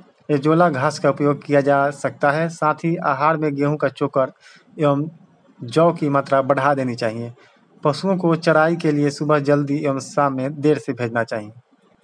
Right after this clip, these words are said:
पशुओं में लू लगने के उपचार। सर्वप्रथम शरीर के तापमान को नियंत्रित करने के लिए पशु को ठंडे स्थान पर रखना चाहिए। पशु को पानी से भरे गड्ढे में रखना चाहिए अथवा पूरे शरीर पर ठंडे पानी का छिड़काव करना चाहिए। संभव हो तो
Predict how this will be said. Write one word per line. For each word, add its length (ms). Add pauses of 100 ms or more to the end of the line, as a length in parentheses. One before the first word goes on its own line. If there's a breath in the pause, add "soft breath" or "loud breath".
(140)
पशुओं 380
में 360
लू 180
लगने 320
के 200
उपचार। 580 (840)
सर्वप्रथम 680
शरीर 320
के 100
तापमान 440
को 180
नियंत्रित 460
करने 260
के 100
लिए 100
पशु 320
को 120
ठंडे 340
स्थान 260
पर 100
रखना 260
चाहिए। 340 (500 soft breath)
पशु 260
को 180
पानी 520
से 160
भरे 220
गड्ढे 280
में 140
रखना 260
चाहिए 260
अथवा 240
पूरे 240
शरीर 260
पर 180
ठंडे 380
पानी 280
का 120
छिड़काव 720
करना 340
चाहिए। 360 (540 soft breath)
संभव 340
हो 120
तो 380